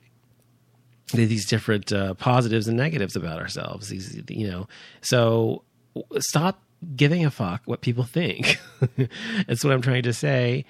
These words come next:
It doesn't fucking matter if somebody, uh, thinks that you're disgusting because you're effeminate and you, you like to walk around,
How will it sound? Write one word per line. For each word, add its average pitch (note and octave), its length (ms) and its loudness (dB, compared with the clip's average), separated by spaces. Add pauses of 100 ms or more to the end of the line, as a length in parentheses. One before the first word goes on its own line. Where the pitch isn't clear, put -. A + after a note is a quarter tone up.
(200)
It C3 120 0
doesn't D3 240 6
fucking C3+ 300 0
matter C3+ 580 2
if A#2 100 -6
somebody, A2 640 -2
uh, A2 160 -4
thinks A2 340 -4
that G#2+ 120 -6
you're G#2 220 -4
disgusting G#2+ 580 -6
because G#2 260 -6
you're G2+ 160 -6
effeminate F#2+ 480 -8
and G2+ 160 -6
you, F#2+ 300 -8
you F#2+ 300 -10
like G2 140 -8
to - 100 -10
walk F#2+ 260 -8
around, F#2+ 580 -8